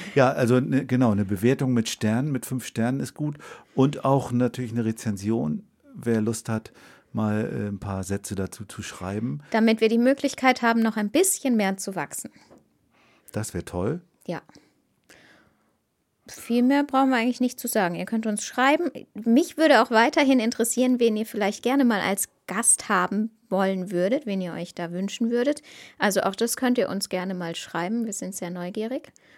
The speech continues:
Speaker 2: Und vielleicht kommt da ja noch jemand, äh, zum Vorschein, den wir noch gar nicht auf unserem inneren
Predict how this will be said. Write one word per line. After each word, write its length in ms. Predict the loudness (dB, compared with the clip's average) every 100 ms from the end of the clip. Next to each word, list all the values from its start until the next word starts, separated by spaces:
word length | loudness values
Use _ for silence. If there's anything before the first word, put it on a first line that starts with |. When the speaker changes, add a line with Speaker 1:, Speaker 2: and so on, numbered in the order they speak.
| _
Speaker 2:
Und 160 | -2
vielleicht 460 | 0 2 4 2 0
kommt 260 | 0 2 2
da 40 |
ja 180 | 0 0
noch 140 | -2
jemand, 560 | 0 0 2 0 -4 -8 _ -20 _ _ _ _ -16 -8
äh, 280 | -2 -2 -2 -8
zum 220 | -8 -8
Vorschein, 500 | -2 0 0 -2 -4
den 180 | -2 -4
wir 120 | -4
noch 160 | -6 -6
gar 160 | -4 -2
nicht 200 | -2 -4
auf 200 | -8 -6
unserem 640 | -8 -6 -4 -2 -2 -4 _ _ _ _ _ _
inneren 500 | -4 -2 -2 -6 -8